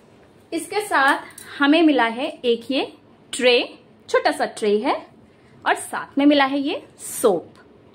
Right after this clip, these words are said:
ठीक है। तो हमें क्या करना है इसमें,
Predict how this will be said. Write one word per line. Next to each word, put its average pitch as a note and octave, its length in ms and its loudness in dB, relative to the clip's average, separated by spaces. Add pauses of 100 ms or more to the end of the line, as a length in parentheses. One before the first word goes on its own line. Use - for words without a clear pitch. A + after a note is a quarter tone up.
(200)
ठीक E4+ 140 0
है। F5 200 0 (460)
तो D4+ 80 6
हमें C#4 360 0
क्या C#4+ 240 2
करना C4 340 -6
है A3 220 -10
इसमें, B3+ 440 -2